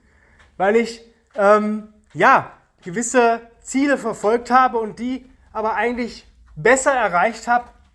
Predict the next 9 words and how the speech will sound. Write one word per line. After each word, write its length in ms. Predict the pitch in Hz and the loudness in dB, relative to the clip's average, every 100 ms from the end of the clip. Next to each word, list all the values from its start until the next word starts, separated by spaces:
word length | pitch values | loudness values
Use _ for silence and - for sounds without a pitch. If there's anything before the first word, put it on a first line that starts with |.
| _ | _
wenn 380 | 156 165 175 214 | -20 -12 -6 -6
ich 100 | 220 | -6
in 120 | 220 | 0
meinen 240 | 208 202 208 | 2 2 0
eigenen 480 | 185 247 254 233 196 | 0 0 0 -4 -6
beziehungsweise 720 | - 240 233 226 196 208 190 - - - | -10 -10 -6 -4 -4 -6 -8 -14 -20 -8
einen 220 | 175 190 | -6 -4
anderen 480 | 185 254 269 233 220 | -2 0 2 0 -2
oder 360 | 196 185 180 | -4 -4 -6